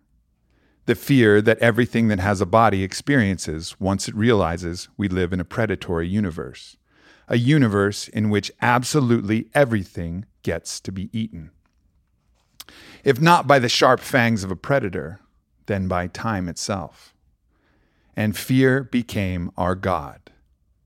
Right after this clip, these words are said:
and it began to rule over our lives, shrink our willingness to dare,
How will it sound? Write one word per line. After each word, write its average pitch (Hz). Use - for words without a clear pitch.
and 107
it 107
began 107
to 98
rule 104
over 92
our 90
lives, 90
shrink 110
our 92
willingness 92
to -
dare, 92